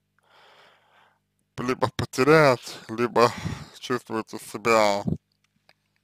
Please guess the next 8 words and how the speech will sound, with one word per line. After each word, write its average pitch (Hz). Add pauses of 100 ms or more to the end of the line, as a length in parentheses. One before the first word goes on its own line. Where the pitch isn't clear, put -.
(1700)
не 107
знаю, 123 (1900)
э, -
э, - (280)
чувствуете -
себя 101
виноватой 117 (1400)
перед, 110